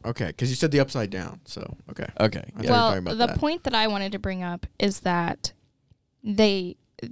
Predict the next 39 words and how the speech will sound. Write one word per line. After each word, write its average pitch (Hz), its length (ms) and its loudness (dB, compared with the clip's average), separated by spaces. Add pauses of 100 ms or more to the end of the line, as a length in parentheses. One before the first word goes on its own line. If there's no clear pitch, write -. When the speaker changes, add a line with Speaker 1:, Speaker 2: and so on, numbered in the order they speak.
(240)
Speaker 3:
there 226 140 4
was 208 100 4
another 214 340 4
video. 190 580 -2 (100)
I 202 80 2
don't 226 100 0
know 208 100 -2
if 175 120 -10
you 190 160 -4
watched 226 240 -2
it 220 100 -4
or 180 140 -4
if - 100 -10
I 196 160 4
watched 208 400 2
it, 190 200 -6 (300)
but 180 320 4 (1200)
this 208 360 2 (380)
woman 214 260 4
was 202 120 -4
talking 208 280 2
about 202 240 4
how 185 640 2
she's, - 420 -2
like, 208 200 -4
a 208 60 -4
hundred 254 460 2
percent 226 320 -4
sure 208 180 0
that 190 160 -4
Vecna 202 440 0
was 185 120 -4
the 202 80 -2
one 196 140 2
who 190 80 2
took 180 200 -2
Will. 180 380 0 (760)
And 202 260 2 (140)
because 202 840 -2